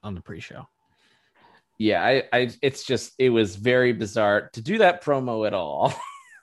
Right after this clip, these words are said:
Speaker 1: Yes.
Speaker 2: Other than, as you mentioned, that it's good color that you can cut into a reality show clip.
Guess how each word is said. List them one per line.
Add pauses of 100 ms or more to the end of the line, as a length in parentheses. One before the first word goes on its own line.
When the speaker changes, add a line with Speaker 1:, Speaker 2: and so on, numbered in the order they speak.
(340)
Speaker 1:
Yes.
Speaker 2:
Other
than,
as
you
mentioned,
that
it's
good
color
that
you
can
cut
into
a
reality
show
clip.